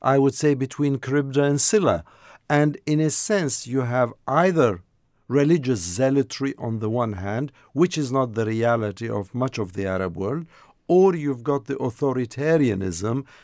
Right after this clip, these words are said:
and that sort of vengeful, uh, approach of rulers to say, "It's my way or the, uh, highway." The prisons in, uh, uh, Egypt,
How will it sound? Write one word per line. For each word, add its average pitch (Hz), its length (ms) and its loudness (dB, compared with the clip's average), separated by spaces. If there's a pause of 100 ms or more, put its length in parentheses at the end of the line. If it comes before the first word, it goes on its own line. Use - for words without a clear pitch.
(140)
and 131 240 0
that 147 240 2
sort 151 360 -4
of 135 200 -2 (800)
vengeful, 147 1300 -2 (520)
uh, 117 320 -2 (140)
approach 139 800 0
of 117 280 -2
rulers 135 480 2
to - 140 -10
say, 139 400 -2
"It's 127 240 -6
my 151 300 0
way 139 320 2
or 113 260 -2
the, 113 340 0 (440)
uh, 113 240 -4
highway." 107 640 0 (300)
The 135 80 -2
prisons 147 760 0
in, 113 460 -2
uh, 104 320 -2 (420)
uh, - 120 -12 (160)
Egypt, 165 580 -6